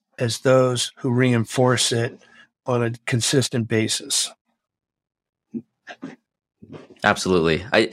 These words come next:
Speaker 2: I love that, um, that analogy. And I, I, th-, I think about it in the, in the exact same way where you've got the, there's, there's always this, like,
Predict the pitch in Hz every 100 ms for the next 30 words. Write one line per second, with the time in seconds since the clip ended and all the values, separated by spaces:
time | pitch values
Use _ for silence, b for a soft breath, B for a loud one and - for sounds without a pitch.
0 | B B B - 127 143 175 139 117 98
1 | 92 85 87 82 78 80 - - 101 90
2 | 85 85 87 90 87 80 87 87 98 95
3 | - _ _ _ _ _ - 101 - -
4 | 143 110 98 90 85 90 87 - 95 87
5 | 82 85 98 92 - 95 82 85 80 78
6 | 85 90 90 98 95 - 87 82 - 101
7 | 92 - 107 95 120 123 113 101 - 92
8 | 80 -